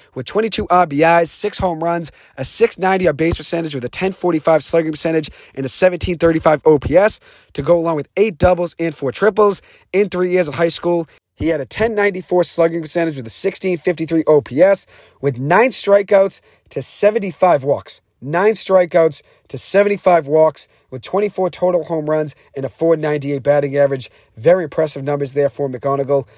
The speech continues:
Very young prospect as well, only eighteen years old. With the twenty-fourth overall pick,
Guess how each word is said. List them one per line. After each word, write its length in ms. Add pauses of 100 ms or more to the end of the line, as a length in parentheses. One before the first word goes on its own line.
(140)
Very 280
young 180
prospect 440
as 120
well, 200
only 220
eighteen 300
years 180
old. 220 (400)
With 80
the 80
twenty-fourth 500
overall 340
pick, 300